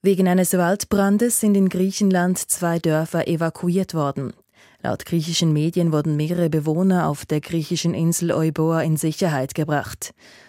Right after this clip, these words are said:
Sogar im über fünfzig Kilometer entfernten Athen waren die Rauchwolken zu sehen. Die Feuerwehrkämpfe mit mehreren Löschflugzeugen und Helikoptern gegen die Flammen, berichtete das Staatsfernsehen.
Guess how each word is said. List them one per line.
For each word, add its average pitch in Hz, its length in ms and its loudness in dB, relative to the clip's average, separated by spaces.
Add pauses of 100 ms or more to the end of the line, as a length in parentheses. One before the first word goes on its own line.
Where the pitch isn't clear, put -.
(160)
Sogar 196 320 2
im 190 80 0
über 208 180 2
fünfzig 214 460 -2
Kilometer 190 500 2
entfernten 165 560 0
Athen 175 520 0
waren 139 280 -2
die 143 80 -2
Rauchwolken 147 720 -2
zu 160 140 -4
sehen. 147 340 -2 (720)
Die 175 80 0
Feuerwehrkämpfe 202 840 2
mit 180 140 2
mehreren 180 440 2
Löschflugzeugen 170 960 0
und 160 160 -2
Helikoptern 156 680 -2
gegen 143 260 -2
die 147 100 -2
Flammen, 147 600 -2
berichtete 143 420 -4
das 143 180 -2
Staatsfernsehen. 151 1040 -2